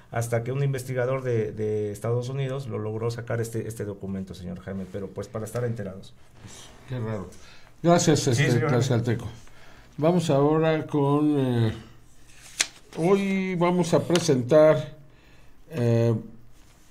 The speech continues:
Speaker 2: como usted sabe, se inicia la Semana Mayor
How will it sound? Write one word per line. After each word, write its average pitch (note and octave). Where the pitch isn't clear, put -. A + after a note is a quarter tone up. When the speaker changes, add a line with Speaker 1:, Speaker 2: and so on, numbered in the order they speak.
Speaker 2:
como C#3
usted C#3
sabe, D#3+
se D#3
inicia C#3
la A#2+
Semana C3
Mayor F3